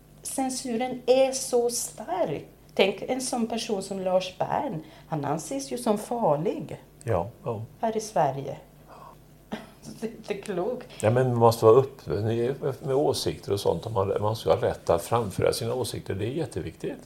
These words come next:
Speaker 1: Jo, men, men det är ju inte så.
Speaker 2: Nej, så är det inte riktigt. Nej.
Speaker 1: <laughs> Men det är ju... han påstår ju att demokratin håller på att urholkas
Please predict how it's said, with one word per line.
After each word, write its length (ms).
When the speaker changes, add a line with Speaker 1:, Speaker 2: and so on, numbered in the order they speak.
Speaker 1:
Jo, 540
men, 140
men 240
det 160
är 40
ju 100
inte 200
så. 380
Speaker 2:
Nej, 240
så 120
är 120
det 60
inte 180
riktigt. 320
Nej. 180
Speaker 1:
<laughs> 0
Men 300
det 60
är 40
ju... 140
han 220
påstår 460
ju 80
att 280
demokratin 960
håller 260
på 120
att 200
urholkas 920